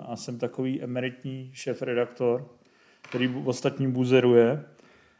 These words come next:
A z-, zároveň si, eh, plním spoustu radostí, takže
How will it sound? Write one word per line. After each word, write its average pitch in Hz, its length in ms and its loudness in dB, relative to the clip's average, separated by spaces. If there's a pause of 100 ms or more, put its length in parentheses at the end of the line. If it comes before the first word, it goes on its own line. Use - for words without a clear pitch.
(120)
A 120 520 6
z-, 123 260 -2
zároveň 127 840 6
si, 131 600 4
eh, 120 300 -2
plním 123 440 0
spoustu 135 1000 2 (760)
radostí, 143 840 4
takže 123 540 4